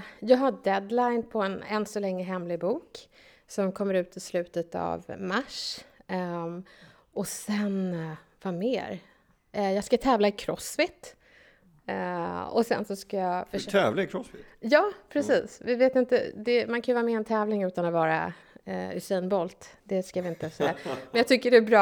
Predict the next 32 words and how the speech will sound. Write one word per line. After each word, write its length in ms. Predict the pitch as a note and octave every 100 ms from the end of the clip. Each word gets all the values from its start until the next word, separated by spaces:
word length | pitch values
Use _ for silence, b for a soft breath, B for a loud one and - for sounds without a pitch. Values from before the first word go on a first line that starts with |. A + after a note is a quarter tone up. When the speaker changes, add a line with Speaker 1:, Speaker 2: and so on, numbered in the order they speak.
| F#3+
Speaker 1:
att 140 | G3+
i 20 |
alla 120 | F#3 F#3
fall 220 | - F#3
börja 360 | G3 F#3+ G3+
någonstans. 540 | F3+ - - - F#3+ -
Speaker 2:
Mm. 160 | - G2 B2 B B _
Speaker 1:
Ehm, 560 | F#3+ F#3 F3+ F3+ F3+ E3+
eh, 480 | E3 D#3+ - F#2
och 220 | F#2+ - G#3+
sen 180 | A3+
så 140 | G#3+ G#3
mitt 320 | G3 G3 -
närliggande 880 | - G3+ F#3 F3 F3 G3 G3+ G3+ F#3
mål 300 | F3+ D#3+ -
är 160 | - -
att 380 | - - - - b b
bli 240 | - G3+ G#3
fler 280 | G#3+ G#3 F#3+
anställda 600 | F3 E3 - F3 F3 E3+
och 80 |
att 360 | F3+ - - - - -
hålla 180 | F#3+
koll 200 | F#3 F3
på 140 | E3+ E3
alla 240 | F3 F3+
så 120 | -
att 120 | F#3 E3+
alla 320 | E3 E3 -
är 100 | F#3
nöjda 440 | F3 F3+ F3+ F#3
och 100 | F#3